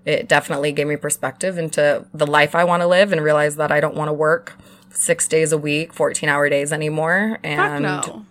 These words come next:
Speaker 1: yeah. And then <laughs> other than that, um, I met my, my honey. I met my boy, which I know is so strange for people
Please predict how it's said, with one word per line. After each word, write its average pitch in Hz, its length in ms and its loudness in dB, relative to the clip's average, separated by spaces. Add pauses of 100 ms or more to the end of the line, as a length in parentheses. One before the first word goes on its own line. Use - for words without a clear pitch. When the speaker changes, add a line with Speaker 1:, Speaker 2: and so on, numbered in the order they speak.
(120)
Speaker 1:
yeah. 214 500 0 (600)
And 170 260 4
then 175 520 6
<laughs> - 40 2
other 180 320 4
than 185 240 2
that, 208 680 4
um, 165 600 0
I 175 100 2
met 175 240 4
my, 165 580 -2
my 185 200 -6
honey. 175 520 -2
I - 140 -6
met 165 240 -6
my 170 200 -4
boy, 160 420 -2
which 160 240 -2
I 156 100 0
know 156 240 0
is 151 300 -2 (100)
so - 360 -2
strange 147 420 -8
for 165 100 -6
people 170 560 -6